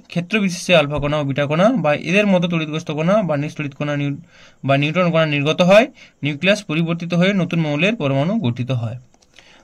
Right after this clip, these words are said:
তো এটাই ছিল তোমাদের পার্থক্য। তো চলো, এরপরের কোশ্চেন কি আছে। এরপর চারের দাগে নয়েরটা, ডোবের আয়নারের ত্রয়ী সূত্রটি লেখো, আর ক্লোরিন, ব্রোমিন, আয়োডিন আর ফ্লোরিনকে তাদের জারণ ধর্মের ঊর্ধ্বক্রমে সাজাও।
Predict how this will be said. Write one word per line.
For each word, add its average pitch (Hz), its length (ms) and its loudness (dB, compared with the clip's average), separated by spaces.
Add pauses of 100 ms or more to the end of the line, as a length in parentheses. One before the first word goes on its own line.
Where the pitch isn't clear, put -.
তো 160 80 -6
এটাই 185 220 2
ছিল 180 180 -2
তোমাদের 170 300 0
পার্থক্য। 175 600 -2 (400)
তো 139 80 -4
চলো, 170 280 0
এরপরের 165 420 0
কোশ্চেন 170 280 -4
কি 170 160 -6
আছে। 190 240 0 (1500)
এরপর 190 400 0 (440)
চারের 156 200 -4
দাগে 170 160 -2
নয়েরটা, 160 460 0 (160)
ডোবের 160 360 -2
আয়নারের 180 340 0
ত্রয়ী 170 200 -4
সূত্রটি 147 400 -10
লেখো, 135 440 -2 (420)
আর 160 180 -2
ক্লোরিন, 185 500 -4
ব্রোমিন, 165 320 -2
আয়োডিন 151 400 -4
আর 165 100 -2
ফ্লোরিনকে 147 460 -4
তাদের 165 220 -6
জারণ 147 280 0
ধর্মের 156 320 -4
ঊর্ধ্বক্রমে 135 560 -8
সাজাও। 127 340 -12